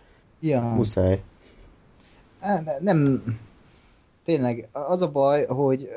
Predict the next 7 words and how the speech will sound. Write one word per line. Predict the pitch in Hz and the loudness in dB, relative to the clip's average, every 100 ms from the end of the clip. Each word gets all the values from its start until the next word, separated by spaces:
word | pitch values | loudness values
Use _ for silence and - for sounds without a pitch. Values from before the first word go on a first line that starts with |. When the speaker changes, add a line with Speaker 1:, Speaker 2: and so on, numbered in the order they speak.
| 113 | -6
Speaker 1:
jött | 147 160 | -2 -2
ez | 143 | -2
a | 127 113 | 0 0
képregényéra, | 139 139 151 143 143 147 151 156 151 143 | 0 -2 -2 -2 -2 -2 0 0 0 2
és | 139 - - - | 0 0 -4 -6
ez | 123 135 151 160 - _ _ 117 101 | -4 -4 -4 -14 -18 _ _ -16 -10
valahogy | 123 135 139 143 | -4 -2 -2 -4